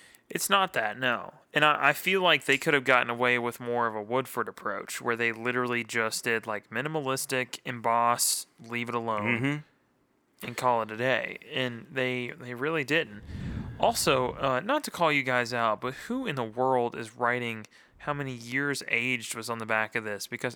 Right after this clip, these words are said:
Speaker 1: I've looked at, like,
Speaker 2: <laughs>
Speaker 1: at least twenty of these bottles now at work and gone, "Oh, well, maybe the first one was only the one that looked like eight years."
Speaker 2: No.
Speaker 1: No. Whoever
Speaker 2: No.
Speaker 1: wrote it, they, they all look like eight years.
Speaker 2: Yeah, it's not,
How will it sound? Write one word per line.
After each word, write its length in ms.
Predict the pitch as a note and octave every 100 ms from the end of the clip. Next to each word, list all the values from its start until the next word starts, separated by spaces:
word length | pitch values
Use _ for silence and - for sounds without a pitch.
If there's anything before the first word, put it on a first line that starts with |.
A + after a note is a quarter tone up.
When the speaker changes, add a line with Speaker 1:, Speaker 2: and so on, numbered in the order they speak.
| -
Speaker 1:
I've 240 | D3 E3 C#3+
looked 240 | B2+ C#3 -
at, 80 | - G2+ -
like, 300 | A#2+ G#2 - _ -
Speaker 2:
<laughs> 760 | C#3+ _ _ - C#3+ _ D#3+
Speaker 1:
at 140 | - D3
least 320 | C#3+ F3+ -
twenty 320 | - E3 D#3
of 120 | C#3 A#2+
these 180 | A#2+
bottles 480 | A#2 A#2+ B2 A#2 -
now 360 | A2+ G#2 G2+ G2+
at 180 | - A#2
work 380 | A#2+ B2 A2 - C3
and 160 | B2+
gone, 360 | B2 A#2+ A2+ A2+ - - - - _ -
"Oh, 260 | C4 G3
well, 100 | F#3
maybe 380 | G#3 B3 A3+ G3+ -
the 80 | F3
first 320 | G3+ G3 -
one 180 | D#3 B2+
was 120 | A#2+
only 260 | B2 A#2+ A#2
the 100 | A#2
one 180 | A#2+ A#2
that 80 | A#2
looked 140 | A#2+
like 160 | B2+ B2
eight 180 | B2 F#2+
years." 420 | G#2+ G2 F2+ - -
Speaker 2:
No. 180 | D#3+ D3+
Speaker 1:
No. 320 | C3 G2 D#2
Whoever 400 | - D#3+ G#3+ G3+
Speaker 2:
No. 40 | E3
Speaker 1:
wrote 180 | D#3 F#3
it, 160 | F3+ - -
they, 340 | A#2+ C#3 C#3 - -
they 200 | C3+ C#3
all 460 | C3+ F3+ G3 C3 A2
look 300 | D#3 - C3
like 300 | G#2+ - - _ _ _ _ _ _ _ _ _ _ -
eight 220 | D3+ B2+
years. 320 | C3+ E3 F3+ A2
Speaker 2:
Yeah, 120 | G2+
it's 180 | - A#2+
not, 260 | G#2 F#2